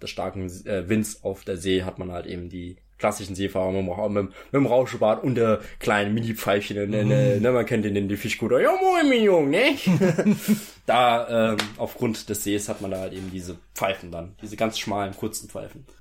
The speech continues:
Speaker 2: Ja, ähm, weiterer Talk von hinter den Kulissen. Äh, Hill hat sich gut verstanden mit Bronson, was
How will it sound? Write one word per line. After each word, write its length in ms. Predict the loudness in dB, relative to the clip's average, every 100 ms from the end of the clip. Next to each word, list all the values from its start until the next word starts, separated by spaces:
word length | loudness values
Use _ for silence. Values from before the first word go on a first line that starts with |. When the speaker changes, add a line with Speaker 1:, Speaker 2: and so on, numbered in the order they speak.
| -4
Speaker 2:
Ja, 220 | -4 -4 -16 -20 -10
ähm, 320 | -8 -6 -8 -14 -20 -20 -20 -20 -16 -2
weiterer 400 | 0 2 0 0
Talk 320 | 2 0 0
von 220 | -4 -4
hinter 280 | -4 0 0
den 380 | 2 -2 -4 -8
Kulissen. 680 | -6 -4 -4 -4 -4 -6 _ -20 -20 -14
Äh, 220 | -2 0 0 -4 _ -20 -20 _
Hill 340 | 2 2 0 -6 _ _ _
hat 220 | -4 -2 -2
sich 180 | -6 -6
gut 160 | -6
verstanden 720 | -4 -2 0 -2 -4 -8 -10 -10
mit 240 | -10 -8 -2
Bronson, 680 | 0 0 -2 -6 -6 -6 -2
was 360 | -2 -2 -10